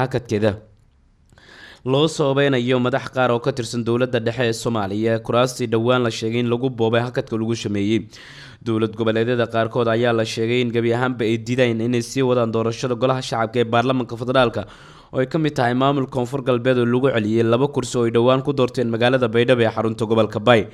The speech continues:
Maamulada qaarkood sida Galmudug iyo weliba Somaliland oo fadhigeedu yahay magaalada Muqdisho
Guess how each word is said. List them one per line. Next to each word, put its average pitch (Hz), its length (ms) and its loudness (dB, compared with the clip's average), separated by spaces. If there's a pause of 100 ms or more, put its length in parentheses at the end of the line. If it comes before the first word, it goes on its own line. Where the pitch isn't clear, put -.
(480)
Maamulada 110 520 0
qaarkood 110 360 -2
sida 117 240 -2
Galmudug 120 440 0
iyo 117 160 0
weliba 120 300 2
Somaliland 123 580 2
oo 120 60 2
fadhigeedu 127 500 0
yahay 127 220 2
magaalada 123 380 0
Muqdisho 117 500 -4